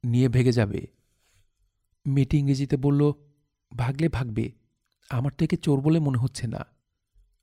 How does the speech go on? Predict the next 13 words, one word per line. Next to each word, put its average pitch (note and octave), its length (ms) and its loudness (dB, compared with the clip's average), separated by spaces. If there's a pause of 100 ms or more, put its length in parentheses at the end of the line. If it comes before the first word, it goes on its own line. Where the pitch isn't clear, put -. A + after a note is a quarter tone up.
(100)
লোকটি C3 320 0
বলল, C#3 340 2 (920)
"এইসব A#2+ 280 -2
বিচ্ছুরা A#2+ 400 0
সবাই A#2+ 300 0
চোর, - 320 -6 (480)
ছোটবেলায় B2+ 480 0
করে C3 220 0
চুরি, C3 380 -2 (420)
বড় A#2 200 2
হয়ে A#2+ 160 0
করে B2+ 180 2
গুন্ডামি।" A2 540 -4